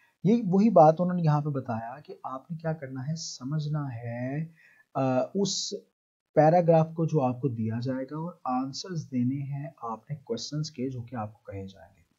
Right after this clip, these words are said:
असल में वो एमसीक्यूज़ की शक्ल में होंगे। पहले ऐसा था कि क्वेश्चंस आते थे, लेकिन अब ऐसा नहीं है।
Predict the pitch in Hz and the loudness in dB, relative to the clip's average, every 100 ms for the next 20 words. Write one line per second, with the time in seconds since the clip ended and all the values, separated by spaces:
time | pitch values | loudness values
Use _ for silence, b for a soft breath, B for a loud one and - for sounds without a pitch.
0 | _ 147 - 175 165 156 143 143 139 123 | _ -8 -4 -2 2 2 0 -4 -4 -6
1 | 131 113 110 110 110 95 98 - _ _ | -6 -10 -10 -10 -10 -10 -12 -20 _ _
2 | _ - 123 160 147 - 156 156 170 160 | _ -2 2 2 2 -2 -4 -4 -4 -4
3 | 131 - 127 113 107 113 147 143 123 113 | -6 -6 -8 -8 -10 -10 -8 -6 -6 -8
4 | - - - 87 90 | -10 -14 -18 -20 _